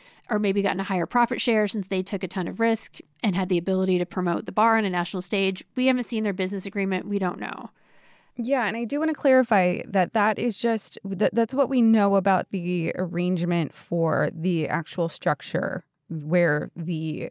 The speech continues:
Speaker 2: restaurant slash bar is.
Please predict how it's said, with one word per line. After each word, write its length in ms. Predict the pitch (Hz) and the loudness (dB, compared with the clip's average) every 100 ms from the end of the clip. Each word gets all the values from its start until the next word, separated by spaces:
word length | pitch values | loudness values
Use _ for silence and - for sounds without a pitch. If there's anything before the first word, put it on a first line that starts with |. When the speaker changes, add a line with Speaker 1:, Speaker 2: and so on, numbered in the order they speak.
| - | -8
Speaker 2:
restaurant 800 | 175 175 - - 170 151 147 - | -4 -4 -4 -6 -2 -2 -4 -6
slash 220 | - 147 - | -6 -6 -4
bar 360 | 165 143 - - | -4 -2 -6 -8
is. 520 | - 147 147 220 214 | -4 -2 0 -2 -6